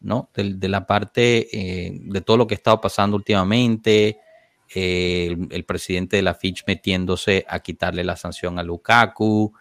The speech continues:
em, la publicación que lanzó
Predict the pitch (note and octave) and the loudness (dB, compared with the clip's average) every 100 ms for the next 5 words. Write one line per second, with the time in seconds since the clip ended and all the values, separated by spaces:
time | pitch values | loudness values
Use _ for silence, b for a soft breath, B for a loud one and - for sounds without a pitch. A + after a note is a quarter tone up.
0 | b b b _ F#2+ F#2 F#2 F#2 F2+ E2+ | b b b _ -6 -2 0 0 0 -2
1 | F2 E2+ F#2+ F2+ F2+ - F#2 F2 - D#2+ | -6 -6 -4 0 0 0 -4 -2 -4 -4
2 | - F#2 F#2 F2+ G2 F2+ E2 - F2+ F2+ | 0 0 0 0 2 2 0 0 2 2
3 | F2+ | 0